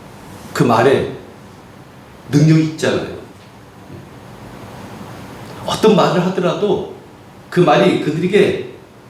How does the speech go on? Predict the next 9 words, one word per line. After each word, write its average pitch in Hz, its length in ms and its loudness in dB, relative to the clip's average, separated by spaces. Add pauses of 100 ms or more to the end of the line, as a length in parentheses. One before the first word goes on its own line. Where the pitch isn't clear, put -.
어떻게 160 280 -2
보면은 175 540 4 (440)
잘 208 340 -4
받아들일 160 440 -2
수 - 180 -4
있는 165 460 0
그런 131 200 2
조건들을 185 460 2
만들잖아요. 95 640 -4